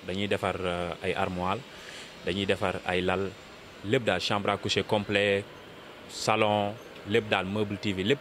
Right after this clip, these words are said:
loo bëgg daal ci menuiserie. Franchement, transat, lépp daal, on est prêt daal, lépp loo ñu jox rek, incha allah, dañu koy defar. Waaw, instant toll nii ñun local la ñuy defar.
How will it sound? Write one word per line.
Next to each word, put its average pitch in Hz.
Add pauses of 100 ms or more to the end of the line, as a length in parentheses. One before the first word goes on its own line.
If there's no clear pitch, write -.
loo 143
bëgg 120
daal 104
ci -
menuiserie. 101 (400)
Franchement, 98
transat, 104 (300)
lépp 117
daal, 98 (240)
on 107
est 101
prêt 98
daal, 87
lépp 117 (100)
loo 107
ñu 98
jox 92
rek, 90
incha 92
allah, 90
dañu 87
koy 87
defar. 85 (400)
Waaw, 90
instant 135
toll 135
nii 117
ñun 117
local 120
la 104
ñuy 98
defar. 90